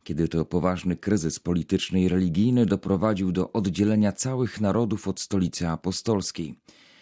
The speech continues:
Reforma Bellarmina była zakorzeniona w Piśmie Świętym, w tradycji Ojcu, a także w najlepszych wzorcach z przeszłości, do których zaliczał on świętych, a przede wszystkim założycieli wielkich zakonów, powiedział papież. Jego katecheza została streszczona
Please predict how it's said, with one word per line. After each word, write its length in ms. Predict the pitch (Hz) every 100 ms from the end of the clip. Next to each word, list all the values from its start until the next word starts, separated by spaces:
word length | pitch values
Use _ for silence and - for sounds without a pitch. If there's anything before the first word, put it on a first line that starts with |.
| _
Reforma 460 | - 135 156 139 120
Bellarmina 560 | 110 110 98 113 117 98
była 260 | 98 92
zakorzeniona 600 | 82 92 92 90 98 90
w 80 | 85
Piśmie 360 | 95 - 80 73
Świętym, 560 | - 98 101 95 113
w 80 | 104
tradycji 500 | - 73 76 - 82
Ojcu, 400 | 90 95 - 101
a 60 | 78
także 300 | 92 80 92
w 80 |
najlepszych 500 | 95 98 107 - 104
wzorcach 460 | 87 85 98 98 90
z 40 |
przeszłości, 800 | - - 92 - 131 117 - -
do 140 | 80 80
których 380 | - 92 82 82
zaliczał 500 | 87 92 82 87 73
on 120 | 71
świętych, 600 | - 131 135 - 90 - - _ _
a 80 | -
przede 280 | - 165 135
wszystkim 460 | - 117 - 104
założycieli 760 | 85 107 107 87 85 92 85 78
wielkich 440 | 76 76 - 73
zakonów, 640 | 76 78 - 104 73 58 -
powiedział 420 | 67 67 73 76
papież. 580 | 87 80 76 71 - - _ - - - - _
Jego 200 | - 147
katecheza 600 | 135 110 90 104 113 104
została 460 | 73 69 - 131 98
streszczona 680 | - 80 76 - 78 76